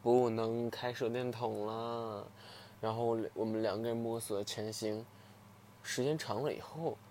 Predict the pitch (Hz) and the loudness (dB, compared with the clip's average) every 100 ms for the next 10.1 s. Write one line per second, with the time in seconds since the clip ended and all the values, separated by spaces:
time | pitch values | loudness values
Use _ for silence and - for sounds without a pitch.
0 | - - - - 113 123 - 69 67 113 | -20 -20 -12 -6 -4 -6 -6 -8 -2 0
1 | 104 - - - 60 - 107 90 65 50 | 0 0 -4 -4 -6 0 2 2 0 -2
2 | - - 143 143 165 185 123 120 - 120 | -4 4 4 6 4 6 6 6 2 0
3 | - - 104 - - - 107 76 - - | 0 -6 -6 -6 -10 -4 -2 -4 -10 -18
4 | - - - - - - - - 139 143 | -18 -18 -20 -20 -20 -20 -14 -4 0 2
5 | 95 - - 143 120 113 85 55 - - | 0 -2 -8 -4 0 0 -2 -6 -12 -4
6 | 156 160 117 127 127 127 131 - - 107 | -2 -2 -2 -4 -2 -2 -4 -6 -10 -4
7 | 107 104 69 - - - - - - - | -4 -2 -6 -8 -10 -14 -20 -20 -20 -12
8 | - 147 147 113 113 - 78 - 151 135 | 0 2 4 0 -2 -2 -2 -2 -4 -4
9 | - - - 120 - - 139 127 123 117 | -6 -14 -4 -4 -4 -10 -4 0 0 0
10 | 120 | -6